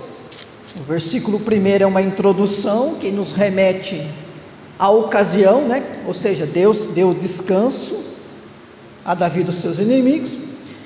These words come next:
E o capítulo dois, os versículos dois até o quatro, ensinam que Deus concede refúgio. Então, refúgio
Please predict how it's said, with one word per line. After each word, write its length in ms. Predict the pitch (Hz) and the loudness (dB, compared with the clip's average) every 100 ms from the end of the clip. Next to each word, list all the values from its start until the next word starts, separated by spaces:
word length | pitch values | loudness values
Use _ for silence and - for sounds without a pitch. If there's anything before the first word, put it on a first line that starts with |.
| - - | -16 -2
E 140 | 240 | 2
o 80 | 269 | 4
capítulo 560 | 311 294 277 269 247 220 | 2 2 0 0 0 2
dois, 360 | 180 180 160 | 4 4 4
os 140 | 214 202 | 2 2
versículos 600 | 247 - 311 311 262 175 | 2 2 0 0 -2 -2
dois 340 | 196 185 175 | 2 2 2
até 320 | 196 185 - 302 | 0 0 2 2
o 100 | 285 - - | 2 -6 0
quatro, 520 | 208 240 - - 151 131 - - - - - - | 2 2 -2 -4 -8 -8 -12 -16 -18 -20 -20 -6
ensinam 800 | 202 220 - 277 311 233 175 165 | -4 -2 -2 0 2 2 2 -2
que 120 | 240 | -4
Deus 640 | 196 151 226 285 294 285 - | -6 -2 0 2 2 0 -4
concede 800 | - 247 233 - 247 254 262 254 | -4 -2 -2 -4 0 0 0 -2
refúgio. 1080 | 165 240 302 - - - 277 214 131 - 123 - - - - - - - - - - - - | 2 2 2 -2 -6 2 4 4 2 -4 -6 -8 -12 -16 -18 -20 -20 -20 -20 -20 -20 -20 -16
Então, 120 | 196 | -8
refúgio 680 | 240 - 277 330 247 320 | -8 -4 2 2 2 0